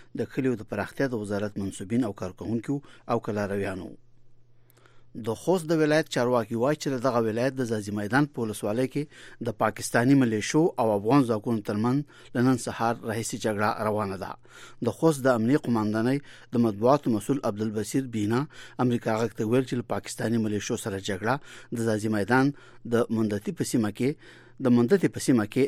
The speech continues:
د افغانستان پر یوې پوستې باندې د پاکستان لخوا د برید نه وروسته پیل شوه. ولسي خلکو په جګړه کې ګډون کړی او دواړو خواوو یو پر بل باندې درنې وسلې استعمالوي. اووه پاکستاني ملیشا او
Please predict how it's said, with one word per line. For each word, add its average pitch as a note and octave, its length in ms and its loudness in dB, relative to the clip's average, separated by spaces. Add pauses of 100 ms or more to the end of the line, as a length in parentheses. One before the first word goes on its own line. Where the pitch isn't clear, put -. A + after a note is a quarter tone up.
د A#2+ 40 -4 (160)
افغانستان G#2+ 520 -2
پر B2 120 -2
یوې A2 240 -2
پوستې D3 400 -2
باندې G2+ 260 -2 (320)
د A2+ 140 -2
پاکستان A2 560 0
لخوا G#2 240 -2 (360)
د - 100 -6
برید A#2+ 180 0
نه G#2 80 -2
وروسته G2+ 480 -4
پیل F#2+ 200 -4
شوه. - 140 -6 (520)
ولسي A#2 360 -2
خلکو A#2+ 260 0
په A2 120 -2
جګړه A2+ 260 0
کې - 180 -12
ګډون A2+ 320 0
کړی D3 160 0 (160)
او A#2 140 0
دواړو B2+ 340 6
خواوو A2+ 240 0
یو G#2 140 -2
پر A2 120 -6
بل A#2+ 160 0
باندې A2 360 -2
درنې G#2+ 300 0
وسلې G#2+ 300 -4
استعمالوي. G2+ 460 -2 (440)
اووه D3 200 4
پاکستاني G#2+ 560 2
ملیشا G2+ 400 0 (580)
او C#3 80 8